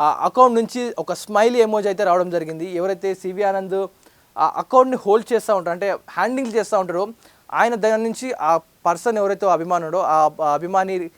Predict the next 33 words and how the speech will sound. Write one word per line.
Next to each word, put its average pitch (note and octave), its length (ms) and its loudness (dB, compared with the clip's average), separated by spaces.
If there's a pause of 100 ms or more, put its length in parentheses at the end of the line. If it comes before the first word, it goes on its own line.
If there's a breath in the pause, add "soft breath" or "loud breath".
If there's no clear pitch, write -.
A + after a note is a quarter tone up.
(240 soft breath)
కామెంట్కి A3 480 2
ఒక G#3+ 160 -6
స్మైలీ B3 500 0
ఎమోజీ A3+ 360 4
అయితే G3+ 160 -2
కామెంట్గా F#3+ 520 0
పెట్టడం F#3 360 -2
జరిగింది. C#3+ 440 -6 (480 soft breath)
So, F3+ 100 0 (320 soft breath)
ఎమోజీ B3+ 440 6
పెట్టినపై A#3 580 2
సివి A3 400 -6
ఆనంద్పై G3+ 560 2
బాలయ్య E3 420 2
ఫ్యాన్స్ F3 300 -4
అయితే E3+ 140 -6
ఫైర్ E3 320 0
అవుతా E3 220 -2
ఉన్నారు. D#3 260 -4
"మీరు E3 240 -10
ఇంత D#3 200 -4
సీరియస్గా, G#3 720 2 (460 soft breath)
ఆ, D#3+ 160 4
అడుగుతాముంటే, A3 680 4
దీన్ని G#3 320 -4
ఇష్యూని A#3 280 -8
మాట్లాడుతూ F#3+ 480 2
ఉంటే F3+ 180 -2
మీరు G3 200 -4
ఒక F3+ 60 -6
నవ్వుతారేంటి?" G3+ 640 2
అంటూ F#3+ 160 -4
కూడా G3 280 4